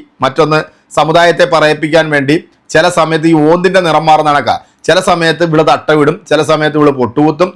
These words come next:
ചില സമയത്ത് ഇവള് കൊന്തയിടും, മുട്ടിലിഴയും, അങ്ങനെ പല കോപ്രായങ്ങളും കാണിച്ചുകൊണ്ടിരിക്കുന്ന സ്ത്രീഗണത്തിൽ പെടുത്താൻ കൊള്ളാത്ത ഒരു പിഴച്ച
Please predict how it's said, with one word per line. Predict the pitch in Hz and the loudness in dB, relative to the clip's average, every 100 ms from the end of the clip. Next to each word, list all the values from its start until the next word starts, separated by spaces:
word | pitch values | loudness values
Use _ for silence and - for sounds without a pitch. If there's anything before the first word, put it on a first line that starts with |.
| - | -2
ചില | 131 143 | -2 0
സമയത്ത് | 147 143 | -2 0
ഇവള് | 143 135 | 0 0
കൊന്തയിടും, | 120 117 131 160 165 175 | 0 0 0 0 -2 -4
മുട്ടിലിഴയും, | 113 117 151 147 147 190 233 _ _ - | -6 -2 0 2 2 0 -4 _ _ -4
അങ്ങനെ | 214 247 247 - | 0 0 0 -2
പല | 196 208 247 240 240 240 | 0 4 4 4 2 -2
കോപ്രായങ്ങളും | 180 190 196 220 220 220 226 214 | 0 0 2 2 2 2 -2 0
കാണിച്ചുകൊണ്ടിരിക്കുന്ന | 175 170 185 180 151 139 139 156 190 _ _ _ | 0 0 -2 -2 -2 -2 0 -2 -4 _ _ _
സ്ത്രീഗണത്തിൽ | - 196 254 277 240 220 180 220 | -2 0 2 2 2 0 0 0
പെടുത്താൻ | 190 180 185 180 | 2 2 2 0
കൊള്ളാത്ത | 170 165 160 180 170 | 0 2 2 0 0
ഒരു | - - - | -2 0 0
പിഴച്ച | 160 175 175 | 2 0 0